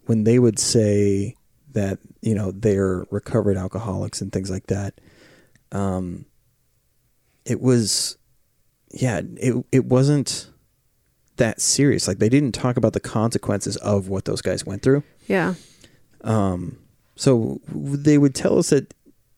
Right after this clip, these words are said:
Speaker 1: substances were bad, but it was under the guise of, like, well, if you wanna end up in the top tier of heaven,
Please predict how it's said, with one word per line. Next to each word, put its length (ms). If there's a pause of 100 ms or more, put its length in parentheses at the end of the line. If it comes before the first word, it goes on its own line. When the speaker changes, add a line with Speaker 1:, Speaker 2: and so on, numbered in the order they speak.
(380)
Speaker 1:
substances 760
were 180
bad, 680 (840)
but 380
it 100
was 400 (160)
under 180
the 140
guise 320
of, 100
like, 400 (1500)
well, 340 (1500)
if 140
you 80
wanna 380 (160)
end 160
up 160
in 160
the 80
top 340
tier 260
of 100
heaven, 440